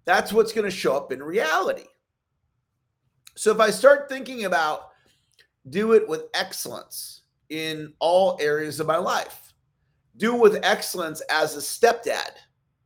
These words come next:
what would excellence look like? For me to be an excellent stepdad, what would that look like? Do with excellence with my car. What would the cleanliness of my car look like if I was doing my car with excellence?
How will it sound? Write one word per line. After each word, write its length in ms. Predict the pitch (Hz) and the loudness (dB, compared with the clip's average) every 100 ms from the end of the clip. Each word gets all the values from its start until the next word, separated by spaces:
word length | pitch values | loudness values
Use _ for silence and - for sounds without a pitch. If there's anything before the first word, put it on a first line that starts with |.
| _ _ _ _ _ | _ _ _ _ _
what 320 | - 180 262 302 | 4 6 8 6
would 160 | 302 | 2
excellence 580 | 202 214 - 208 196 - | 0 -4 -2 0 0 0
look 220 | 165 185 | -6 -6
like? 240 | - 117 - | -6 -8 -8
For 100 | - | -8
me 160 | 233 | -8
to 80 | 285 | -8
be 140 | 285 233 | -6 -6
an 120 | - - | -6 -6
excellent 420 | 233 - - 190 | -6 -6 -10 -12
stepdad, 420 | - 185 - 135 | -6 -6 -6 -4
what 140 | 208 - | -2 -2
would 100 | - | -2
that 200 | - 180 | -4 -6
look 160 | 185 | -8
like? 280 | - - - _ _ _ _ _ _ | -10 -12 -16 _ _ _ _ _ _
Do 140 | 143 240 | -6 -2
with 140 | 247 | 2
excellence 500 | 220 226 - 185 180 | 2 2 -4 -6 -6
with 260 | 156 165 - | -8 -10 -8
my 200 | 160 160 | -8 -6
car. 500 | - 254 320 - - | -4 -2 -2 -2 -4
What 220 | 156 226 | -2 -2
would 100 | 254 | -2
the 60 | 214 | -8
cleanliness 680 | - 214 226 220 214 208 202 | -2 -2 -2 -6 -6 -6 -4
of 80 | 165 | -6
my 120 | 165 | -6
car 320 | - 233 254 | -6 -2 -2
look 220 | 175 156 | -2 -6
like 260 | 147 143 - _ _ - | -6 -6 -8 _ _ -14
if 120 | 156 | 0
I 160 | 190 190 | 2 2
was 320 | 185 - - _ | 0 -4 -10 _
doing 280 | 139 185 175 | -8 -6 -6
my 140 | 156 147 | -8 -10
car 320 | - 175 165 | -2 -2 -2
with 160 | 143 - | -4 -4
excellence? 840 | 190 - - 120 - - - - | -6 -6 -10 -12 -16 -16 -16 -18